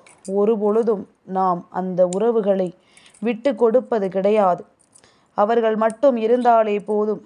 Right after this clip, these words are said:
நாம் எடுக்கின்ற எல்லா முடிவுகளும் நமக்கு சரியாக இருந்துவிடும் என்பதுதானே நம்பிக்கை. அப்படி இந்த வாழ்க்கையில் ஒவ்வொரு விஷயங்களையும் கடந்து நீ எதையெல்லாம் பெற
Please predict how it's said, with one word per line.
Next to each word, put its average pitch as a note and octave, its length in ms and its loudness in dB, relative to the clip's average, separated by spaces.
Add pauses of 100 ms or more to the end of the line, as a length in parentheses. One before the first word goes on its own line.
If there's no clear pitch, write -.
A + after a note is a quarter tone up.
(340)
நாம் F#3+ 300 -2
எடுக்கின்ற G#3+ 600 -4 (120)
எல்லா A3 360 0
முடிவுகளும் G3 640 -4 (500)
நமக்கு G#3 380 -4
சரியாக G3+ 640 -2
இருந்துவிடும் G3 640 -2 (140)
என்பதுதானே F3+ 720 0
நம்பிக்கை. F3+ 540 -6 (680)
அப்படி G#3 420 -2 (420)
இந்த G3+ 280 -2
வாழ்க்கையில் G#3 640 -2 (440)
ஒவ்வொரு B3+ 500 4
விஷயங்களையும் G#3+ 840 -2 (320)
கடந்து G#3 480 -2 (800)
நீ A3+ 160 -4
எதையெல்லாம் B3 680 4
பெற A3+ 160 -2